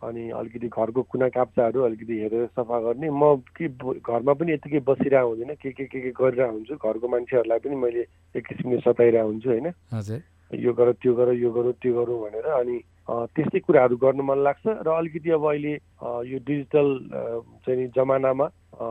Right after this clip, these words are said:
Speaker 1: विभिन्न चाहिँ तपाईँको, अ, भनौँ न, टेलिभिजनको एपहरू छन्।
Speaker 2: हजुर।
Speaker 1: अ, त्यसबाट विभिन्न खालको सिरियल, मुभीहरू हेर्न पाइन्छ। मुभी, अ, म्युजिक दुइटैमा त्यत्तिकै इन्ट्रेस्ट हो।
Speaker 2: हजुर, हजुर।
Speaker 1: त्यसले गर्दाखेरि त्यो पनि सँगसँगै भइरहेछ। अ,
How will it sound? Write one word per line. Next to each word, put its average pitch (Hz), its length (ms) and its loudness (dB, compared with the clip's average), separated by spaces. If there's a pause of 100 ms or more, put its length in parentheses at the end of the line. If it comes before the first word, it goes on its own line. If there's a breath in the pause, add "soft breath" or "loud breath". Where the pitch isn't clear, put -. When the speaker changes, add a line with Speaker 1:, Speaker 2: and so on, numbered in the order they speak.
(400)
Speaker 1:
विभिन्न 135 440 4
चाहिँ 139 200 0
तपाईँको, 117 500 2
अ, 113 300 -4
भनौँ 113 460 -4
न, 127 40 -6 (120)
टेलिभिजनको 120 680 2
एपहरू 113 440 0
छन्। 120 240 -6 (320)
Speaker 2:
हजुर। 101 280 -8 (100)
Speaker 1:
अ, 117 60 -2
त्यसबाट 127 400 0
विभिन्न 123 400 0
खालको 123 320 0
सिरियल, 127 380 2
मुभीहरू 120 460 0
हेर्न 107 260 -4
पाइन्छ। 110 340 -4
मुभी, 123 480 -2
अ, - 300 -14
म्युजिक 123 520 -2
दुइटैमा 127 520 2
त्यत्तिकै 123 400 4
इन्ट्रेस्ट 113 380 0
हो। 110 60 2
Speaker 2:
हजुर, - 460 -10
हजुर। 95 160 -10
Speaker 1:
त्यसले 107 240 2
गर्दाखेरि 120 320 4
त्यो 135 260 2
पनि 123 640 0
सँगसँगै 127 420 0
भइरहेछ। 110 480 0
अ, 190 80 2